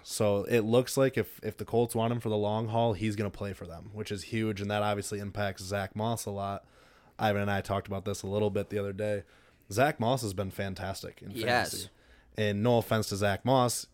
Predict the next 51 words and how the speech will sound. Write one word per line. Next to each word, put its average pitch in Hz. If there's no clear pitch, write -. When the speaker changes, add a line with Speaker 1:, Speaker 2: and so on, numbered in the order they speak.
Speaker 1:
he's 120
not 117
Speaker 2:
He's 156
not 180
as 127
Speaker 1:
that 127
Speaker 2:
good 151
as 123
Jonathan 131
Speaker 1:
Yeah, 123
Speaker 2:
Taylor. 101
Speaker 1:
he's 117
not. 120
Speaker 2:
It's -
that 120
Speaker 1:
I 113
mean, 104
Speaker 2:
simple. 107
Speaker 1:
Jonathan 123
Taylor's 110
a 98
great 107
pure 110
rusher. 107
He 101
always 98
has 98
been, 101
even 98
when 98
he 98
was 90
in 92
college. 95
So 110
if 98
Jonathan 117
Taylor 127
steps -
into 107
that 104
role 127
a -
little 104
bit, 104
he 160
could 107
kinda 101
exceed 120
everyone's 107
expectations 95